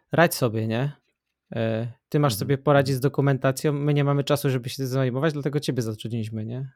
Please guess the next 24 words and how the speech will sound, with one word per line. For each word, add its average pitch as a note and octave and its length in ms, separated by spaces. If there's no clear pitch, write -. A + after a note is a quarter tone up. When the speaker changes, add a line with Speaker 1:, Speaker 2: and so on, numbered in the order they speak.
Speaker 1:
<laughs> - 580
Jakoś C3+ 300
to C#3+ 80
się C#3 140
musi C3 200
wydarzyć. A2+ 580
To, C3+ 120
to E3+ 120
nie D#3+ 120
są A#2+ 140
to A2+ 100
miłe G#2 240
sytuacje. - 540
Mogą A2+ 280
ci - 140
tak - 140
po B2+ 100
nocach, A2+ 300
możesz A2 280
się A2+ 220
budzić A2 400
spocony A2 600
i A2+ 80
przerażony. G#2+ 580